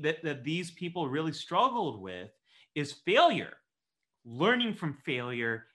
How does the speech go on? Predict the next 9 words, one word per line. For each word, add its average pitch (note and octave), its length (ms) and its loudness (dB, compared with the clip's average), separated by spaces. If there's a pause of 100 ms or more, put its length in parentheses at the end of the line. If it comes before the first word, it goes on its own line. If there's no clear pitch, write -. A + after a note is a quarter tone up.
and C3 200 -8
getting D3+ 280 0
feedback. D3+ 540 -10 (400)
Like, D3 220 -2
we D#3 180 -2
gotta A3+ 320 6
make D3+ 320 -2
it D#3 260 -2
okay C#3+ 800 -2